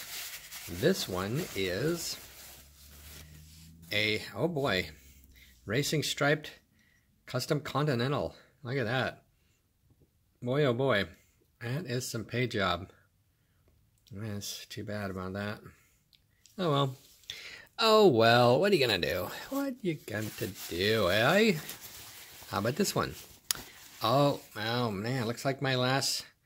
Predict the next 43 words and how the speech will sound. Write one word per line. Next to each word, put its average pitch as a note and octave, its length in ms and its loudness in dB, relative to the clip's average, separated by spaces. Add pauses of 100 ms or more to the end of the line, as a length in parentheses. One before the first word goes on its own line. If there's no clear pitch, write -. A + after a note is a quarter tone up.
(460)
cars B2+ 360 0
are A2 80 -2
gonna G#2+ 200 -4
be G#2+ 160 -2
the G#2+ 80 -2
painted A2+ 340 -4
up A#2 160 -2
ones G2 220 -4
again. G2 400 -2 (340)
Look A2 160 -10
at A2 120 -12
that. A2+ 280 -4 (1600)
I A#2 140 -8
just D#3+ 280 -8
don't, F3+ 260 -2
I A#2 100 0
don't E3+ 200 -2
think G3+ 160 -2
you G3 100 2
can E3+ 200 -2
take D#3+ 240 0
a C3+ 80 0
layer B2+ 340 4
of - 120 0
paint A2 280 -2
off G#2 220 0
without G2+ 280 0
taking G2+ 300 -4
all G#2 220 -2
the G2 80 -2
layers F2 320 -4
of F#2 100 -10
paint. F#2+ 340 -6
What G#2+ 100 -6
do A2 60 -4
you G2 60 -6
think? F#2+ 280 -6 (1120)
Anyone A2 260 -4
know A2 140 -4
how A2+ 120 -4
to A2 100 -4
do A2 120 -2
that? A#2+ 240 -2